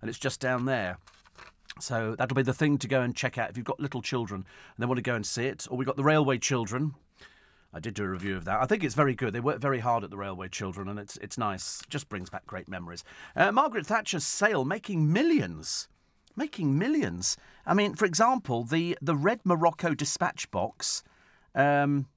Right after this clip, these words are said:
with the Royal Cipher Elizabeth the Second, they estimated three to five grand, as you know, if you've been listening to L B C all night. It went for two hundred and forty-two thousand pounds.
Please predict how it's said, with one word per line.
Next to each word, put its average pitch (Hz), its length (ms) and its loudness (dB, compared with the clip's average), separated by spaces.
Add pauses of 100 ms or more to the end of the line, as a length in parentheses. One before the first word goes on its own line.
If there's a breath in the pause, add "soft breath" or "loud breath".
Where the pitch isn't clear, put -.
(140)
with 143 80 0
the 151 80 4
Royal 160 240 6
Cipher 135 300 0
Elizabeth 113 300 -4
the 110 60 -8
Second, 117 260 -4
they 151 140 0
estimated 113 640 -2
three - 260 -6
to 147 100 -6
five 120 300 -4
grand, 101 380 -4
as 95 120 -14
you 101 100 -4
know, 92 300 -2
if 85 80 -14
you've 87 80 -8
been 85 80 -10
listening 92 260 -8
to 92 100 -10
L 87 60 -6
B 85 80 -12
C 90 160 -8
all 85 60 -8
night. 85 260 -4 (340 loud breath)
It 147 200 0
went 190 200 6
for 151 220 2
two 190 300 0
hundred 151 260 -2
and 139 80 -4
forty-two 131 480 -4
thousand 104 440 -4
pounds. 78 460 -10